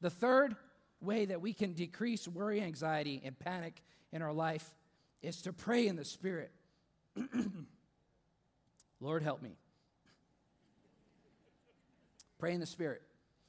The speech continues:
Today is Pentecost Sunday. It's a moment where we celebrate how the Spirit of God came and blessed His people with His presence. Today is Pentecost Sunday, and praying in the Spirit has a spiritual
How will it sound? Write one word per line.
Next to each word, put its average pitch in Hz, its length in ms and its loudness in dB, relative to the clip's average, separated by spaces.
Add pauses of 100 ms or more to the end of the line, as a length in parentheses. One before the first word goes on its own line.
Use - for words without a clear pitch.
(140)
Today 233 420 6 (200)
is 151 120 -6
Pentecost 180 540 0
Sunday. 123 300 -4 (1500)
It's - 120 -20
a 131 40 -12
moment 175 300 2
where 139 80 -4
we 127 120 -8
celebrate 139 640 -2 (960)
how 117 140 -8
the 113 180 -10
Spirit - 380 -10
of 135 100 -10
God 120 260 -6
came 117 340 -8 (840)
and 127 180 -10 (120)
blessed 147 380 -4
His 120 160 -10
people 135 400 -10
with 110 180 -12
His 110 140 -14
presence. 107 640 -14 (1400)
Today 127 480 -2 (360)
is - 120 -14
Pentecost 151 560 -6
Sunday, 110 340 -8 (920)
and 107 80 -16
praying 170 240 -2
in 139 80 -2
the 113 40 -8
Spirit 147 320 -4
has 123 160 -6
a 107 60 -12
spiritual 143 560 -8